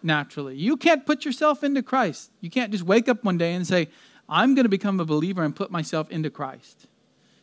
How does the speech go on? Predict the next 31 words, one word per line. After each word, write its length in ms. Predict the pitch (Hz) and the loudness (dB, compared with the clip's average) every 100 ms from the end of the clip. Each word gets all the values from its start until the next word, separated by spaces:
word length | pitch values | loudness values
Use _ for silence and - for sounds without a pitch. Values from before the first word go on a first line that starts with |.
| _ | _
This 80 | 208 | -6
is 60 | 202 | 0
something 260 | 254 226 | 2 4
the 80 | 202 | 2
Holy 200 | 196 202 | 2 2
Spirit 340 | - 233 208 143 | 0 -4 -4 -6
does. 420 | 135 170 - - | -14 -18 -20 -14
It's 180 | 160 175 | -10 -8
a 60 | |
supernatural 760 | 170 226 196 175 175 - 170 147 | -4 -2 0 0 0 -2 -6 -6
event. 480 | 139 147 139 _ _ _ _ _ _ _ _ _ _ | -6 -8 -8 _ _ _ _ _ _ _ _ _ _
Secondly, 520 | - 202 202 156 180 - _ _ _ | 0 0 0 -2 -4 -8 _ _ _
second 260 | - 185 | -6 -2
part 140 | 180 185 | 2 2
of 80 | 170 | 2
the 60 | |
definition 480 | 165 160 160 151 175 | -2 0 -2 -2 -4
is 160 | 180 165 | -2 -2
it's 160 | 165 | -4
vital. 460 | 139 143 180 175 120 _ _ _ _ _ _ _ _ _ _ _ _ - | -2 0 0 -2 -6 _ _ _ _ _ _ _ _ _ _ _ _ -10
Vital. 400 | 139 180 180 135 | 0 2 2 0
Now, 140 | 147 | 0
we 80 | 160 | 2
often 280 | 175 175 170 | 0 0 -2
use 220 | 170 175 | -2 -2
the 80 | 160 | 2
word 240 | 160 147 | 2 2
vital 400 | 123 151 190 185 | 0 2 2 2
to 60 | 165 | 2
mean 180 | 165 175 | 2 2
important. 540 | 180 - 220 - 139 | 0 2 2 0 -10